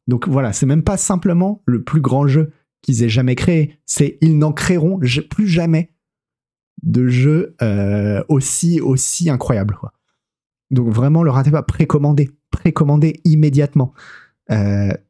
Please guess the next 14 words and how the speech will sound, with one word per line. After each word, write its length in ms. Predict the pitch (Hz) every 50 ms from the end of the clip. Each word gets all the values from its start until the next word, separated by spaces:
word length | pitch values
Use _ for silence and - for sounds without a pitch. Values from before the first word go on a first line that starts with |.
| _ _ _ _ _ _ _ _ _ _ _ _ _ _ -
ne... 920 | 127 120 120 117 113 113 110 107 107 107 107 104 - - - - - - - _ _ _ _ _ _ _ _ _ - 123 - - - 156
Si 520 | - - - - - - - - - 208
vous 220 | 185 190 185 151 175
attendez 640 | 175 - - 170 160 160 151 175 170 170 170 - _ _ _ -
dix 240 | 120 117 143 156
minutes, 500 | 160 160 160 160 170 170 - - - - -
vingt 260 | 120 113 110 139 139
minutes, 540 | 139 139 139 151 208 - - - - - _ _ _ _ _ _ _ -
il 180 | 143 139 135 131
n'y 120 | 131 135
aura 240 | 123 117 120 120 -
plus 360 | - - 165 202 220 - _ -
de 120 | - 117 113
précommande. 600 | - - 147 - - 139 135 127 117 104 98